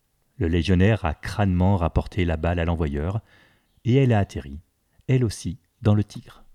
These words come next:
Mon grand-père s'est un peu calmé, et il est allé voir son ami d'enfance pour lui suggérer de se marier avec Jeanne, la mère de Roger. Il lui propose même de lui donner cent francs,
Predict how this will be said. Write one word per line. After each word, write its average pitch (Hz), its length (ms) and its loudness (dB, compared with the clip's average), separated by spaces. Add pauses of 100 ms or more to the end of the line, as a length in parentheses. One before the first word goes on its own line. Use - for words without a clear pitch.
(1400)
Mon 107 80 2
grand-père 92 320 2
s'est - 160 -4
un 90 60 0
peu 107 100 0
calmé, 104 400 2 (560)
et 95 80 0
il 95 80 2
est 98 100 0
allé 110 140 4
voir 107 180 4
son 107 140 0
ami 101 160 4
d'enfance 135 420 4
pour 101 140 -2
lui 95 80 -2
suggérer 107 480 2
de 120 120 2
se - 220 0
marier 101 540 4
avec 101 240 2
Jeanne, 104 400 4
la 80 100 -2
mère 98 200 2
de 101 80 2
Roger. 92 420 0 (960)
Il 135 180 2
lui 135 140 0
propose 98 540 -4
même 123 280 2
de 104 100 2
lui 98 160 0
donner 107 280 4
cent 117 280 -4
francs, 110 340 -4